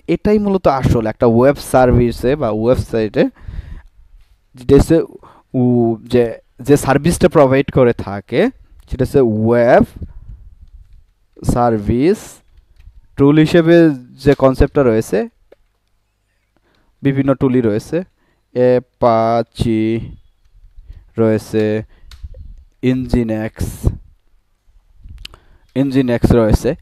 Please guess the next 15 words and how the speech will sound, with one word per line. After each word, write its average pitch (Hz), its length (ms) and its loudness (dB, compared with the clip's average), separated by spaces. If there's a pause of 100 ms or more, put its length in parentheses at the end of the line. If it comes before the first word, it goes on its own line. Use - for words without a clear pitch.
(140)
অ্যাপাচি, 147 500 0 (380)
Nginx 139 420 0
এবং 151 280 2
বিভিন্ন 226 380 4
ধরনের 214 320 6
আরও 180 140 6
টুল 160 200 2
রয়েছে। 123 540 2 (4000)
Nginx, 131 2000 -6
ওকে, - 180 -10 (1800)
Nginx 160 520 2 (720)
এবং 139 240 2
কি 226 80 -4
বিভিন্ন 160 340 0
ধরনের 160 380 2